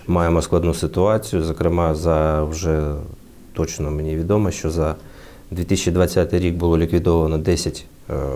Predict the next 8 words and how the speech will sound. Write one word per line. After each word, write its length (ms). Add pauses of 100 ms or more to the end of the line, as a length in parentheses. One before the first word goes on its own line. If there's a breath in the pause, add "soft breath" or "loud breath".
(380)
аварійних, 600 (720 loud breath)
е, 40 (460)
аварійно-відновлювальних 800
робіт 280 (1080)
по 120
заміні 300
теплових 460
мереж. 320